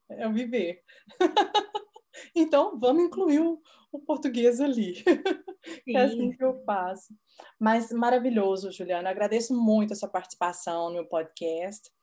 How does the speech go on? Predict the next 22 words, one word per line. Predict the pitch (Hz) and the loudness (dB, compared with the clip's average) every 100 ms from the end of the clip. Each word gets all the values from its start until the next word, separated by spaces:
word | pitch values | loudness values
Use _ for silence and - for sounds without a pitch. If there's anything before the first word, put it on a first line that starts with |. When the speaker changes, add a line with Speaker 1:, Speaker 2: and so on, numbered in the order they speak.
| _ - | _ -16
Speaker 1:
Te | 214 | -6
desejo | 175 175 180 180 | -4 -4 -8 -8
muito | 180 196 233 247 | -8 -4 -4 -4
sucesso | 220 208 175 165 175 180 | -10 -8 -2 2 0 -2
na | 185 | -10
sua | - 180 | -10 -8
jornada | 180 175 175 170 - | -6 -6 -4 -6 -6
bilíngue, | 190 190 170 180 180 196 - _ _ _ - | -8 -10 -12 -12 -10 -12 -14 _ _ _ -2
tanto | 214 254 254 | 0 -2 -4
como | 214 202 | -6 -6
professora | - 190 185 - 196 190 | -10 -8 -8 -6 -6 -6
quanto | 180 175 _ | -10 -12 _
como | 170 185 196 | -12 -10 -8
mãe, | 175 165 175 202 277 311 _ _ _ _ _ _ | -8 -6 -6 -4 -6 -8 _ _ _ _ _ _
e | 214 | -10
que | 226 | -2
você | 233 247 254 | 0 2 0
continue | 254 262 262 269 | -2 -4 -2 -2
inspirando | 269 - 349 302 277 | -2 -4 -4 -2 -2
as | 277 | -2
pessoas, | 294 285 254 226 208 208 | -6 -4 -4 -2 -2 -4
né? | 202 214 | -6 -4